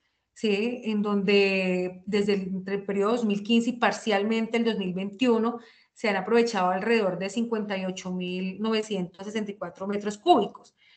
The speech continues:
Y en el dos mil veintiuno solamente el punto siete de ese, de ese valor, eh, de ese, eh, valor nacional de madera aserrada,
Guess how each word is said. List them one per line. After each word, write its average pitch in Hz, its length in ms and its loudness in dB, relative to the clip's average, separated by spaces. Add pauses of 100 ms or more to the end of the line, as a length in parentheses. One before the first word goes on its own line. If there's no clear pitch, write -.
(200)
Y 247 120 4
en 247 100 10
el 220 60 6
dos 214 100 2
mil 208 120 2
veintiuno 262 640 4
solamente 240 540 4
el 240 120 -2
punto 240 320 0
siete 214 440 2
de 220 240 6
ese, 226 500 0 (480)
de 208 300 4
ese 220 180 2
valor, 202 720 2
eh, 220 400 -2
de 214 80 -6
ese, 220 580 -8
eh, 202 440 -10
valor 208 340 0
nacional 196 720 0
de 214 80 -4
madera 190 540 0
aserrada, 208 680 2